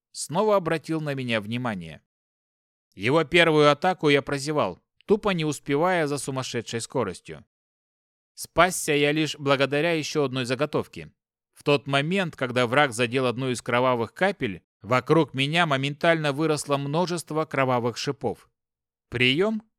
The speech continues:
который был создан специально против быстрых противников. Большинство из подобных бегунов просто не успевали среагировать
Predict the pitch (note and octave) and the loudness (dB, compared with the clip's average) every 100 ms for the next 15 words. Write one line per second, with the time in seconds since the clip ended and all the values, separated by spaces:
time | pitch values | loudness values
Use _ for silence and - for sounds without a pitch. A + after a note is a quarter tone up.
0 | _ - - C4 A#3+ F#3+ F3+ - G#3 F3+ | _ -6 0 2 2 0 0 0 0 0
1 | E3+ - D#3 C#3 - B2+ E3 F#3+ C3 B2+ | -4 -4 -6 -6 -2 0 2 0 -4 -4
2 | C3 C3 A2+ G#2+ C3 A#2+ A#2+ - C#3+ - | -6 -6 -6 -6 -6 -8 -10 -8 -8 -8
3 | G2+ E2+ D2+ D2 _ _ _ _ _ - | -10 -10 -14 -20 _ _ _ _ _ -8
4 | G2+ D3 F3+ F3+ A#3 A#3+ G#3 F3 E3 F#3 | 0 0 0 -6 -2 -2 0 -2 0 0
5 | D#3+ C#3+ B2+ D3 F3 G3+ F3+ E3 E3+ - | -2 -4 -4 -4 -2 -2 -4 -4 -4 -4
6 | D#3+ E3+ - F#3+ G3+ F3+ B2+ - C3 C3+ | -4 -4 -4 -2 0 0 -2 0 2 2
7 | D#3 G#3+ D3 G#2 - | 0 0 0 -2 -6